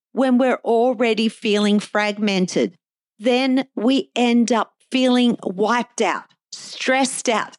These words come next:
and burnt out all the time. Being those things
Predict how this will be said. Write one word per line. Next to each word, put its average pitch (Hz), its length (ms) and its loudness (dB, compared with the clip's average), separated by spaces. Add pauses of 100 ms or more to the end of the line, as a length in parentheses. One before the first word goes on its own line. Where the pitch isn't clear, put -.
and 220 340 -2
burnt 240 400 -2
out 202 260 -2 (200)
all 233 380 2
the 220 160 0
time. 190 580 -2 (460)
Being 311 320 0
those 262 420 -2
things 247 500 0